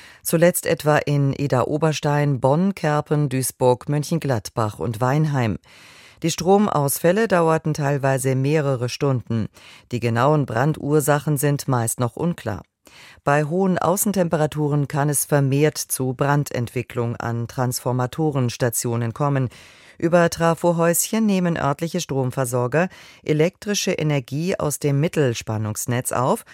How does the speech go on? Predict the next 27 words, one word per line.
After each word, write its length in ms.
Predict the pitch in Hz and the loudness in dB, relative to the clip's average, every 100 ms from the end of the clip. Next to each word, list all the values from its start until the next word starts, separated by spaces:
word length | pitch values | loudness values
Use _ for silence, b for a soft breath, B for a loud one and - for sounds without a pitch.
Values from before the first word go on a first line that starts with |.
| B B | B B
und 200 | 175 165 | -2 0
regeln 460 | 143 160 180 220 185 | 0 0 2 0 0
sie 220 | 175 170 | 0 0
auf 180 | 135 - | 0 -2
zweihundertdreißig 1120 | - 127 127 120 113 113 113 127 - 151 139 | 0 0 2 -2 -4 -2 -2 0 0 -2 -2
beziehungsweise 760 | 135 - 127 123 127 123 123 127 | -4 -2 -2 -2 -2 0 0 -4
vierhundert 760 | - 185 185 175 170 165 - | -6 -2 -2 0 0 -2 0
Volt 260 | 131 127 151 | 0 0 0
herunter. 520 | 151 165 175 151 120 B B B B | -2 -2 0 0 0 B B B B
Anschließend 720 | 117 117 - 160 190 226 226 | -4 -4 -2 -2 -2 -2 -2
geht 240 | 180 175 - | -2 -2 -2
sie 240 | 170 165 | -4 -4
über 340 | 151 135 131 | -4 -2 0
lokale 680 | 120 120 - 139 165 165 - | 0 -2 -4 -4 -2 -2 -2
Ortsnetze 800 | 135 131 - 127 120 - 127 - | -2 -4 -4 -4 -2 -2 -2 -2
an 180 | 123 117 | -4 -4
die 240 | 135 156 | -6 -6
Endverbraucher. 840 | 123 117 - 120 104 107 92 - - _ _ _ B B B B - | -4 -6 -4 -4 -4 -2 -2 -4 -8 _ _ _ B B B B 2
Auch 260 | 185 196 | 4 4
der 240 | - 208 208 | 0 -2 -2
Straßenbahnverkehr 1300 | 175 170 175 - 156 135 127 123 143 - 160 185 196 | -2 0 0 0 0 0 0 -2 -4 -2 0 0 0
war 160 | - | -2
aufgrund 400 | 160 - 151 156 | -4 -4 -4 -2
von 220 | - 147 | -2 -2
Hitzeschäden 800 | 143 202 - 202 - 135 120 120 | -2 -4 -4 -6 -4 -2 -2 -4
teilweise 540 | 131 123 120 120 117 - | -4 -4 -2 -2 -2 -2
eingeschränkt, 640 | 160 170 - 143 135 | -2 -4 -4 -2 -4